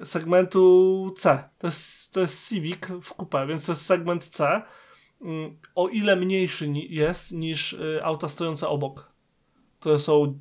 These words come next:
dwadzieścia lat młodsze, trzydzieści lat młodsze od niego. Jeżeli wjedziesz Arkaną w C R X a, no to wjedziesz mu do kabiny, przy jakiej to by prędkości nie było, bo Honda się zegnie. To, bez kitu, drzwi są tam tak cienkie, stary, że jesteś w stanie wygiąć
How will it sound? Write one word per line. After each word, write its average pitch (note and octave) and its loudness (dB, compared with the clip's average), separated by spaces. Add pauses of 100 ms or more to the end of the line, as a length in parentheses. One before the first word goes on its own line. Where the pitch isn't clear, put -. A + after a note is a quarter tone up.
(160)
dwadzieścia D#3 -4
lat C#3+ -2
młodsze, C#3 -6
trzydzieści C#3+ -6
lat C#3 -6
młodsze C#3 -8
od C3+ -8
niego. C3 -12 (1000)
Jeżeli F3 2
wjedziesz F3 0
Arkaną D#3 2 (220)
w - -18
C F3+ 4
R E3 6
X C#3+ -2
a, D#3+ 2
no F#3+ 0
to A3+ -2
wjedziesz G#3+ 2
mu G#3 0
do G3 2
kabiny, F3+ 2 (220)
przy - -2
jakiej G3+ 2
to F#3 0
by F3+ 0
prędkości F3 -2
nie C#3 -2
było, C3+ -4
bo E3 0
Honda F#3 0
się D#3+ -4
zegnie. D#3 0 (400)
To, - -12 (100)
bez A3 -4
kitu, A#3+ -4
drzwi F#3 -6
są A#3 -4
tam G#3+ -2
tak A3+ -2
cienkie, F#3+ 0
stary, E3+ 0
że G3 -4
jesteś G#3 -4
w - -10
stanie G3+ -2
wygiąć G#3 -4